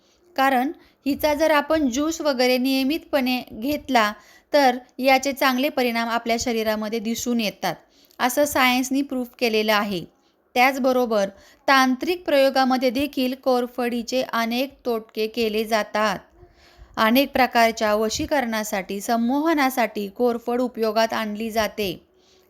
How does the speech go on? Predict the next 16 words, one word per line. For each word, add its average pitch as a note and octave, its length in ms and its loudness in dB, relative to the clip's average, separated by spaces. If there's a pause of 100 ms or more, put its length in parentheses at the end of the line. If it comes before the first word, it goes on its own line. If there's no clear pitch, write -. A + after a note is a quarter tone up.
जर A3 220 2
तुमच्या B3+ 340 2
घरी C#4+ 340 2 (320)
कोरफड D4+ 420 4
लावलेली E4 440 2
असेल, D#4 520 0 (440)
तर E4+ 140 6
बघा, D#4 360 4
तीन F4+ 380 -4
ते G4 160 -4
चार E4+ 280 2
वर्षांनी D#4+ 500 -2
कोरफडीला E4+ 640 0
एक F4 240 -2
फूल D#4+ 200 -2
येते. C4 360 0